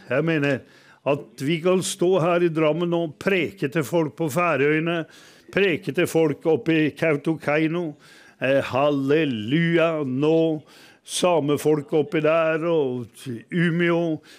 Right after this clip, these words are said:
Sverige, og, og rundt om, ja, faktisk hele verden, kan vi nå, med det utstyret som er nå. Så derfor må ikke vi som kristne være nervøse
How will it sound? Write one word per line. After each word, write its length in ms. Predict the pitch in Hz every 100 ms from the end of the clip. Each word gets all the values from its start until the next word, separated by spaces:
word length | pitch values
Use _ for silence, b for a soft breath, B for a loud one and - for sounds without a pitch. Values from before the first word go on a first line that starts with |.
| B
Sverige, 680 | - - 151 156 156 170 135
og, 380 | 135 147 143 110 117 120
og 640 | - 151 156 147 - 120 - 98 107
rundt 360 | 123 180 180
om, 220 | 180 170 - B B B B
ja, 160 | 156 175
faktisk 500 | 156 156 180 160 -
hele 220 | 156 147
verden, 400 | 147 120 113 104 - _ B B B B
kan 220 | 156 135
vi 80 | 147
nå, 140 | 135 107 - -
med 680 | 95 123 139 147 143 120 90 92 95
det 480 | 113 131 135 123 -
utstyret 600 | 151 - - 120 120 110
som 160 | 120 117
er 160 | 110
nå. 140 | 110 - _ _ B B B B B
Så 240 | - 185
derfor 240 | 180 160 180
må 160 | 170
ikke 220 | 156 180 170
vi 160 | 156 170
som 240 | 127 170 -
kristne 720 | - 214 - - - 185 180 - -
være 520 | 110 147 143 143 127 b b b b -
nervøse 840 | 123 139 143 135 135 147 - 147